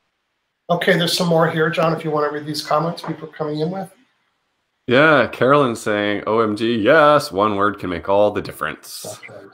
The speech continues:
Speaker 1: yes.
Speaker 2: Yeah. And Sharon DeRose, "As a practitioner, I like to have another practitioner work on me.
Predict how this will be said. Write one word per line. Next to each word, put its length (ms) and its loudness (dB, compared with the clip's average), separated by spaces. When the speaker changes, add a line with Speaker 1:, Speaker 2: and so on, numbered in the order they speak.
Speaker 1:
yes. 340 -18
Speaker 2:
Yeah. 320 0
And 800 0
Sharon 280 -4
DeRose, 460 0
"As 120 -6
a 40 -10
practitioner, 760 -4
I 40 0
like 160 0
to 60 -6
have 80 0
another 240 -2
practitioner 640 -4
work 220 -6
on 200 -4
me. 320 -8